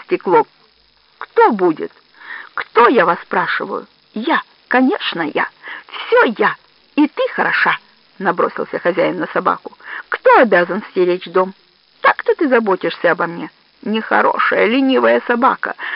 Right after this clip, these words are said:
Вот я тебе задам. А ну-ка, поди сюда". Кара послушно подползла к ногам хозяина и опрокинулась на спину, подставив живот и повизгивая от счастья. Хозяин принялся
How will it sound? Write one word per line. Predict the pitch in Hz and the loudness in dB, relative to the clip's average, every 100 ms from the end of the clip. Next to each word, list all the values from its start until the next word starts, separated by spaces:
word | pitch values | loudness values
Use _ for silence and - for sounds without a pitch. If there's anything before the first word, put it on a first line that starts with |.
| - | -10
Вот | - 466 - | 2 2 2
я | 403 403 | 2 4
тебе | 381 320 359 | 4 2 2
задам. | 339 285 170 - _ _ | 2 2 2 -4 _ _
А | 302 | 2
ну-ка, | 240 185 208 | 4 2 0
поди | 247 247 277 | 2 0 0
сюда". | 330 330 339 _ _ _ _ - - - | 0 -2 -2 _ _ _ _ -20 -20 -10
Кара | - 214 208 262 - | 0 4 6 4 4
послушно | 262 - 381 - 196 | 0 2 -4 -2 -4
подползла | - 208 185 185 208 - | -4 0 2 2 0 -2
к | - | 0
ногам | 175 175 - | -2 0 -2
хозяина | - - 233 294 208 - - - - - | -2 -4 -2 -4 -4 -6 -12 -16 -16 -2
и | 269 | 2
опрокинулась | 269 277 262 339 320 262 - | 2 2 0 -2 0 -2 -4
на | 185 185 | -4 -4
спину, | - 202 175 _ | -8 -10 -10 _
подставив | 190 214 - 175 156 | 0 0 -2 -2 -2
живот | 190 175 226 330 _ _ _ | -4 -4 -2 -6 _ _ _
и | 285 | -2
повизгивая | 285 247 240 339 269 175 165 - | 2 0 0 -6 -4 -4 -2 -4
от | - | -6
счастья. | - - - - _ _ _ _ _ _ _ - - - - - | -8 -8 -10 -18 _ _ _ _ _ _ _ -20 -18 -18 -20 -2
Хозяин | 254 254 339 339 262 | 0 4 4 4 2
принялся | 277 262 240 - 254 262 | 2 2 2 0 4 4